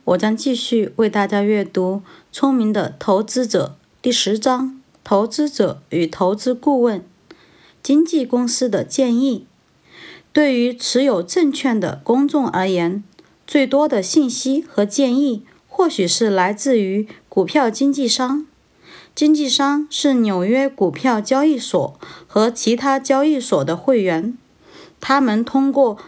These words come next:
执行买卖指令来获取统一的佣金。实际上，所有与公众打交道的经纪公司都设有一个统计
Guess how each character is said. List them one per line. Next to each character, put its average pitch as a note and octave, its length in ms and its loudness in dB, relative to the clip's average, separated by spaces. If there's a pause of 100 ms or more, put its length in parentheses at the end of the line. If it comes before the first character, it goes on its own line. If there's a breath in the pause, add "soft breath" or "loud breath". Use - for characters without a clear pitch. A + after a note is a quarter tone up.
(100)
执 A3 240 0
行 A3 240 0
买 F#3+ 320 0
卖 B3+ 260 0
指 - 220 -2
令 F3 300 -2 (340 loud breath)
来 G3 240 0
获 A#3+ 260 2
取 F3 320 -4
统 E3 280 0
一 A3+ 180 -2
的 G3+ 260 -2
佣 A#3+ 240 2
金。 C4+ 360 -2 (580 loud breath)
实 - 260 0
际 D4+ 220 2
上， B3+ 320 -2 (180)
所 B3 300 0
有 C#4 180 2
与 E3+ 220 0
公 C4+ 300 2
众 C4+ 260 0 (100)
打 F#3+ 220 2
交 C#4+ 320 2
道 D#4 240 0
的 - 260 -6
经 C#4+ 220 2
纪 D4 180 -2
公 B3+ 240 0
司 C4+ 380 -2 (380 loud breath)
都 C#4+ 160 2
设 D4+ 260 2
有 F#3+ 240 0
一 G#3+ 160 -2
个 A3 320 0 (160)
统 E3+ 320 2
计 C4+ 300 0